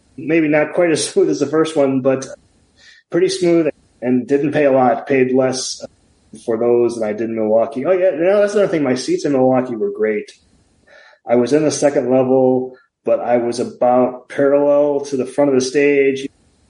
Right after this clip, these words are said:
It's hard from that perspective, but I was pretty much above the stage, so I could see the whole band, see everybody.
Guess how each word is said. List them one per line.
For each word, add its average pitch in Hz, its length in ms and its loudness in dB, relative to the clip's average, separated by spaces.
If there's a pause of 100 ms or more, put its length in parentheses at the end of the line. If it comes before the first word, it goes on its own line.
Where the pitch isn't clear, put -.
(140)
It's 101 160 -16
hard 101 240 -4
from 107 100 -6
that 98 120 -2
perspective, 110 540 0
but 113 100 -2
I 123 100 4
was 151 140 -2
pretty 160 220 -4
much 127 260 -2 (760)
above 127 180 0
the 107 60 -6
stage, 110 460 -2
so 101 180 -4
I 110 80 2
could - 400 -6 (540)
see 123 180 0
the 113 100 2
whole 135 240 2
band, 120 460 2
see 113 220 -6
everybody. 110 840 -2